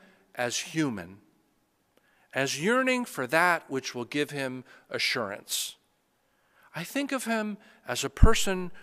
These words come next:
who is practical and forthright, honest and vulnerable, plain-spoken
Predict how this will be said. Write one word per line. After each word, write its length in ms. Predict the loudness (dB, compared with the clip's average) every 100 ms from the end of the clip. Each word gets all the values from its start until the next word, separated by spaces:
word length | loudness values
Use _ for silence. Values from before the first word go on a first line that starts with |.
| -10
who 180 | -2 0
is 300 | 2 0 -8 _
practical 800 | 0 0 0 -6 -2 -2 -2 -8
and 180 | -12 -14
forthright, 720 | -10 -4 -4 -4 -2 -2 -4 -10 _ _ _ _ _ _ _ _ _ 4
honest 500 | 8 8 8 2 -2
and 140 | -4
vulnerable, 760 | 0 0 2 -2 -2 -6 -8 -16 _ _ _ _ _ _ _ _ _ _ _
plain-spoken 1080 | 0 2 2 0 0 -2 -2 -6 -8 -10